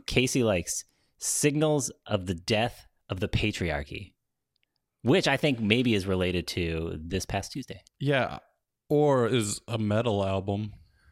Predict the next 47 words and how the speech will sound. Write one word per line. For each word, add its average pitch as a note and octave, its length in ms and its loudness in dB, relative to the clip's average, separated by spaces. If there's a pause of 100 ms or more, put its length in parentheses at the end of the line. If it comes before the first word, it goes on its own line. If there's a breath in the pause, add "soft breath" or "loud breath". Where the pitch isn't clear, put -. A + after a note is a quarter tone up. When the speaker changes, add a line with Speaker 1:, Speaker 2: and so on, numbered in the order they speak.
(160 soft breath)
Speaker 1:
Oh, G#2+ 340 0
I A2 120 2
didn't A#2 140 4
even B2+ 240 4
think C3 200 -4
about D2+ 200 -4
that. D#2 220 -4 (1040)
I C3+ 120 2
thought, - 240 0
took D3 100 4
it C3 100 4
as, G#2+ 140 2
like, F#2+ 80 2
a F#2+ 60 -2
general F#2+ 280 2
feeling G2+ 280 0
about F2 160 2
life, F2+ 240 -2
but G2+ 100 -2
maybe A2+ 240 2
it G#2+ 80 2
is A2+ 400 -2
some - 220 -2
Speaker 2:
It D3+ 40 4
could C#3 60 2
Speaker 1:
sweet A2+ 260 4
Speaker 2:
be A#2 120 4
Speaker 1:
album. A2+ 320 2
Speaker 2:
both. - 720 2
Speaker 1:
<laughs> - 600 -8
Uh, G#2+ 340 4
Ruthie E3+ 360 4
likes B2 260 4
yogurt-covered B2 600 4
pretzels, G2+ 460 0 (160 loud breath)
Smart D#3+ 340 2
Wool D#3 140 4
socks. B2 300 2
Those C#3+ 180 4
are C#3+ 60 4
legit G2 420 2
socks, D2+ 260 -6
by D#2 160 -6
the D2+ 80 -8
way. C#2+ 200 -6 (160)
Speaker 2:
All C3 80 2
right, A2+ 60 2